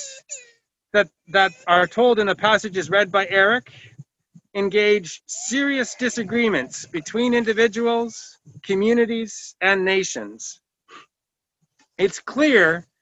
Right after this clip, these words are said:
that at points these disagreements reveal visions of reality that are very different.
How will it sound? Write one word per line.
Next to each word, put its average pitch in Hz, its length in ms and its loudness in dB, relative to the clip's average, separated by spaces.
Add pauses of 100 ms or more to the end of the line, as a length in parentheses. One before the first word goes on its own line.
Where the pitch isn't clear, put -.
(140)
that 202 140 6
at 190 180 0
points 226 340 2
these 208 280 -4
disagreements 190 720 -2
reveal 180 400 0
visions 196 400 0
of 170 160 -4
reality 180 580 0
that 156 180 -2
are 156 120 2
very 180 360 -2
different. 160 400 -8